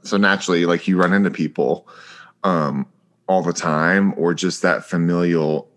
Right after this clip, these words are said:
feel to it. Um, I feel like Clemson really values, um, just family and legacy and, um, that generational connection to it, um, which I really love. I had a bunch of family members go there myself, and just so,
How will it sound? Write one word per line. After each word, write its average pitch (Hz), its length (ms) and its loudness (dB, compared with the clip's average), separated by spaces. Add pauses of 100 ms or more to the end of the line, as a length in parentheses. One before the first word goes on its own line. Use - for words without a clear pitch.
(100)
feel 104 360 0
to 78 280 -2
it. 80 300 0
Um, 85 180 0
I 80 80 0
feel 90 160 -2
like 82 120 0
Clemson 82 380 -2
really 85 300 2
values, 76 960 -2 (1080)
um, - 300 -14
just - 220 -4
family 104 540 2
and 78 260 -2
legacy 87 680 0
and, 73 680 -6 (120)
um, 69 460 -4
that - 220 -4
generational 80 760 -2
connection 82 540 -4
to 92 240 0
it, 98 180 0 (580)
um, 82 260 0
which 82 180 -2 (140)
I 85 120 2
really 98 240 4
love. 104 180 2
I 85 80 2
had 87 80 2
a 90 40 -2
bunch 90 160 -2
of - 40 -12
family 87 160 0
members 87 280 0
go 87 120 0
there 85 160 2
myself, 82 640 0
and 78 160 -2
just - 320 -6
so, 78 360 0